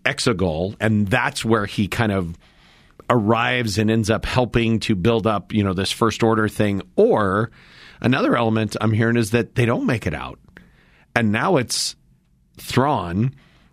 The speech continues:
and he's trying to figure out what is he gonna do in this current galaxy.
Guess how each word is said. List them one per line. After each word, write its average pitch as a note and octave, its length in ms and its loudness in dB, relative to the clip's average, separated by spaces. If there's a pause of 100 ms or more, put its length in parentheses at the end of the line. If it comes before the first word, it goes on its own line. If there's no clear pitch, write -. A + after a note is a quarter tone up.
(180)
and A2+ 520 0
he's C3 260 0
trying C#3+ 200 -2
to B2+ 60 -2
figure B2+ 160 0
out G#2+ 140 -2
what A#2 140 2
is B2+ 120 -2
he B2 100 0
gonna A#2 200 0
do A#2 260 2
in G#2+ 160 0
this G#2+ 200 0
current D3+ 400 -2
galaxy. D#2 640 -6